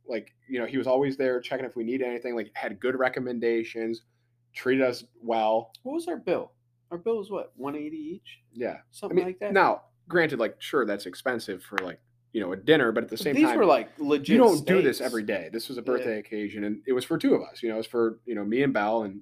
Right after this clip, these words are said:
Speaker 1: obviously you and Rachel.
Speaker 2: Yeah.
Speaker 1: So you don't do this every day, but, like, for a birthday occasion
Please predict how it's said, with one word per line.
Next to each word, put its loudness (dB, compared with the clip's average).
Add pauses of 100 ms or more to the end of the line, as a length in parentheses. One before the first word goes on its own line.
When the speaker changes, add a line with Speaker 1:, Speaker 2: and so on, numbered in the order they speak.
(120)
Speaker 1:
obviously -12
you -8
and -8
Rachel. -14
Speaker 2:
Yeah. -8 (680)
Speaker 1:
So 2 (800)
you 0
don't 4
do 4
this 0
every -4
day, 4
but, -2
like, -2
for 0
a 0
birthday 0
occasion -4